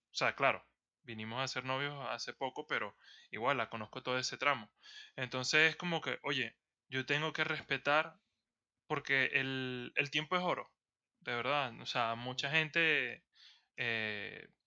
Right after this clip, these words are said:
Speaker 1: lo, lo deja pasar por alto. Eh, el tiempo tú no lo recuperas y el hecho de que tú le dediques a algo cierta cantidad de tu vida, ya de por sí lo hace valioso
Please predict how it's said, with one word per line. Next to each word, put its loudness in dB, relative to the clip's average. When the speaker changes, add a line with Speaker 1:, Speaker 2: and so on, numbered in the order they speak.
Speaker 1:
lo, 0
lo -2
deja 0
pasar -6
por 4
alto. 0
Eh, 0
el -4
tiempo -4
tú -2
no 4
lo 2
recuperas 0
y -4
el -2
hecho -2
de 0
que -6
tú -10
le 0
dediques -4
a 4
algo 4
cierta -4
cantidad -2
de -4
tu -10
vida, 0
ya 2
de 2
por -4
sí -2
lo 2
hace -2
valioso -2